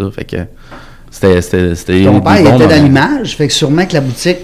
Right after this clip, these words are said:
Speaker 2: euh, au niveau du marketing, peut-être, au niveau de la pub,
Speaker 1: Euh,
Speaker 2: je sais pas.
Speaker 1: non, en fait, parce que lui, il a eu son, sa, son
Speaker 2: Après.
Speaker 1: entreprise avant
Speaker 2: Ah,
Speaker 1: que
Speaker 2: ah.
Speaker 1: ma mère ait sa boutique.
Speaker 2: Ah, OK.
Speaker 1: Quand, une fois que ma mère a ouvert sa boutique,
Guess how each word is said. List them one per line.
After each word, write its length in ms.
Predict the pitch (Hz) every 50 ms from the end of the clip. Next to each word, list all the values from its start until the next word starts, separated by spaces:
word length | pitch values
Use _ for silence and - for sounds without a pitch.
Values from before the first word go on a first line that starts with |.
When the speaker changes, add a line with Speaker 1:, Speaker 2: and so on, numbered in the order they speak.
| - 131
Speaker 2:
euh, 180 | 127 123 127
au 80 | 123 120
niveau 220 | 123 123 120 135
du 160 | 143 127 113 120
marketing, 760 | 131 120 - - 143 120 - - 156 160 160 165 156 151 -
peut-être, 440 | - 131 117 - 143 147 147 147 139
au 60 | 127
niveau 180 | 123 120 127
de 60 | 127 127
la 100 | 123 113
pub, 320 | - - 147 156 156 139
Speaker 1:
Euh, 0 |
Speaker 2:
je 220 | - 101 110 107 107
sais 60 | 107
pas. 80 | 107 107
Speaker 1:
non, 240 | 110 120 143 170 160
en 160 | 135 113 107
fait, 240 | - - 165 - -
parce 160 | - 123 -
que 100 | - 120
lui, 300 | 104 104 110 117 139 160
il 260 | 170 170 160 135 113 107
a 40 | 104
eu 140 | 104 107 127
son, 540 | 127 - - 120 107 101 98 95 95 95 95
sa, 320 | 92 - - 90 90 90 -
son 220 | - - 92 98
Speaker 2:
Après. 220 | 95 110 - -
Speaker 1:
entreprise 340 | - 139 147 123 120 113 - -
avant 320 | - 104 107 104 117 120 123 123 - - - -
Speaker 2:
Ah, 200 | - 170 180 - -
Speaker 1:
que 80 | - 95
Speaker 2:
ah. 40 | 90
Speaker 1:
ma 100 | 90 87
mère 320 | 90 95 104 101 95 95
ait 120 | 85 87
sa 160 | 85 - - 85
boutique. 340 | 82 82 - - - 98 -
Speaker 2:
Ah, 240 | 185 214 226 - - -
OK. 200 | 143 - 208 190 - - - - - - -
Speaker 1:
Quand, 200 | - - - 101 -
une 100 | 98 95
fois 160 | - - 127
que 60 | -
ma 100 | 101 107
mère 260 | 101 98 104 110 110
a 80 | 107 95
ouvert 220 | 92 98 101 107
sa 140 | - - 87
boutique, 560 | 90 95 95 - - 127 135 135 - - -